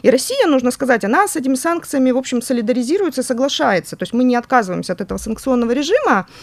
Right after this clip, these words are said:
Вот. Э, и, собственно, вот этим страна сейчас и известна. Но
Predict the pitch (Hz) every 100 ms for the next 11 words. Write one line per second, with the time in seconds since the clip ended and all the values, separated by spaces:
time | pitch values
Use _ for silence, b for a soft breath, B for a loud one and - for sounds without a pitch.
0 | B B B B - 262 311 196 B B
1 | - 247 233 240 - 508 - 330 262 440
2 | 440 339 - 269 311 330 - 320 330 349
3 | 330 349 226 - 180 139 B B - 233
4 | 320